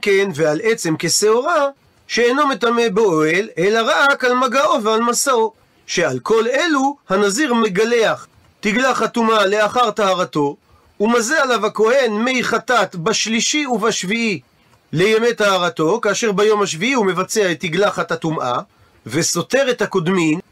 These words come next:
כפי שכתוב בתורה, "והימים הראשונים יפלו", שהוא צריך לחזור ולמנות את נזירות הטהרה מההתחלה.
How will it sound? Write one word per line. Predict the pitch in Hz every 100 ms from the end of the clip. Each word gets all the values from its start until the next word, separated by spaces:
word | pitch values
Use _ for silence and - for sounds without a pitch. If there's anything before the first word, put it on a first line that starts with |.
| _ _ -
כפי | 196 269
שכתוב | 247 214 202 240 196
בתורה, | - 202 262 247 196
"והימים | 196 202 220 240 262 226
הראשונים | 214 - 226 233 214
יפלו", | 190 180 151 180 _ _ -
שהוא | 190 185
צריך | - 277
לחזור | 214 156 185 240 202
ולמנות | 208 214 240 311 262 254
את | 196
נזירות | 185 156 180 185 214
הטהרה | 208 226 175 165
מההתחלה. | 165 185 - 269 277